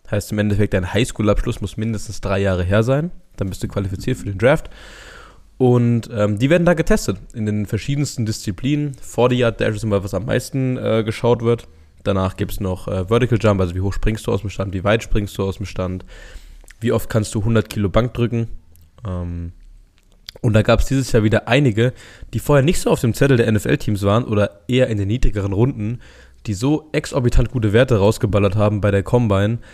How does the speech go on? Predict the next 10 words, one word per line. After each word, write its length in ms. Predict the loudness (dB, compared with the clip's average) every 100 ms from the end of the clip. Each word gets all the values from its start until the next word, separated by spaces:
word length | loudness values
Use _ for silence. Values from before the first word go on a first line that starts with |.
| -20 -6
dass 160 | -4 0
die 80 | 0
jetzt 60 |
natürlich 400 | -2 -2 -4 -4 -16 -18 -6
richtig 280 | -4 -2 0
weit 140 | 2
nach 100 | 2
oben 220 | 4 4
gerutscht 380 | 6 4 2 -4
sind. 220 | -8 -8